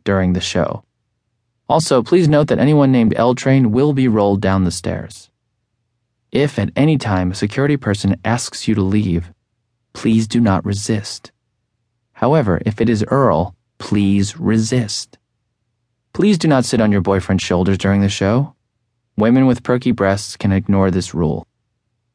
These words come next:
A man in a trench coat may offer you a glow stick at some point during tonight's performance. Do not accept the glow stick unless you're prepared to accept it right up your nose. If you are choking,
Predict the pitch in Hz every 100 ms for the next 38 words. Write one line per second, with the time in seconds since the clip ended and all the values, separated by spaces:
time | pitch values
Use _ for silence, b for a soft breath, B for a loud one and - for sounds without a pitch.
0 | _ _ - 107 107 127 160 170 147 120
1 | - 120 - - 87 92 98 113 120 139
2 | 120 101 80 98 107 101 - - 82 -
3 | 113 117 107 101 85 101 98 - 90 -
4 | - 95 - 90 78 - - - _ _
5 | _ _ _ _ _ _ 101 98 95 107
6 | 117 123 - - 98 87 104 101 95 92
7 | 87 - - - - _ _ _ _ _
8 | - 98 98 98 92 - 101 - 104 107
9 | 127 113 - - 92 - 82 95 90 90
10 | 85 - 92 90 90 90 - - - _
11 | _ _ _ _ _ _ _ _ - 110
12 | 104 95 - 135 131 92 95